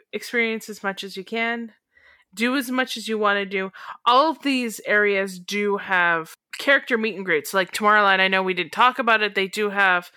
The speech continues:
some character meet and greets for, like,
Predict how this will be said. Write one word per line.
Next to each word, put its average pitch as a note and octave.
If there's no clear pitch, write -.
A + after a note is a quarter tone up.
some F#3+
character F#3
meet F3+
and E3+
greets -
for, E3+
like, G#3